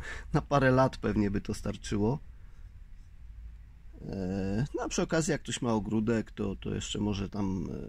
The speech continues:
e, sobie go wykorzystać do, do podlewania jakichś tam roślinek, czy kwiatów,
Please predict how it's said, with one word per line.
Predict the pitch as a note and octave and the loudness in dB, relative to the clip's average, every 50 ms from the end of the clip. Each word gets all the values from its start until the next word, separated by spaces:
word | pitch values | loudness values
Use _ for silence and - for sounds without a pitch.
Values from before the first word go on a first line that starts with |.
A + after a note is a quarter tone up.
| G2 - - | -10 -12 -10
e, | A2 | -6
sobie | - - G#2+ A2+ A2 G#2+ G#2+ | -4 -4 -2 -2 0 0 0
go | G2+ G2 A#2+ A2 | 0 2 0 0
wykorzystać | G#2 A2+ - - A2+ A2+ G2+ A2+ A2+ - - - A#2+ A2+ G2 G2 A#2 G#2 | 2 0 -2 0 0 0 2 0 0 -2 -2 -2 0 0 0 0 -2 0
do, | F#2+ G#2+ G#2 G2+ G2+ G2+ G2 G2 G2+ G#2 - - - - - - - - - - - - - - - - - - - - - - | 0 0 0 0 0 0 0 -2 -2 -4 -8 -12 -20 -20 -20 -20 -20 -20 -20 -20 -20 -20 -20 -20 -20 -20 -20 -20 -20 -14 -8 -6
do | G#2+ G#2 G#2+ | -2 -2 -2
podlewania | - A#2+ A2+ G2+ G#2+ G#2+ G#2+ G2 G#2 G#2+ G#2+ G#2+ G#2+ G2+ G2 F#2 F2+ D2 B1 | -2 -2 0 2 2 2 2 2 0 2 2 2 2 2 0 0 -2 -2 -2
jakichś | D2 F2 F#2+ - G#2+ - - | -4 -4 -6 -6 -8 -8 -6
tam | - G#2 G2 | -4 -4 -4
roślinek, | - G2+ G2+ - - B2+ C#3 D3+ D#3+ C3+ A#2 - | -2 -4 -4 -2 0 0 2 2 2 0 0 -4
czy | - - - G#2+ G#2 G#2 G2+ G2+ G2 F#2+ - - - | -8 -8 -4 -2 0 0 0 0 -2 -4 -6 -10 -12
kwiatów, | - - C3+ D3 - - A#2 A2 G#2 | -8 -8 -8 -6 -6 -4 -4 -4 -4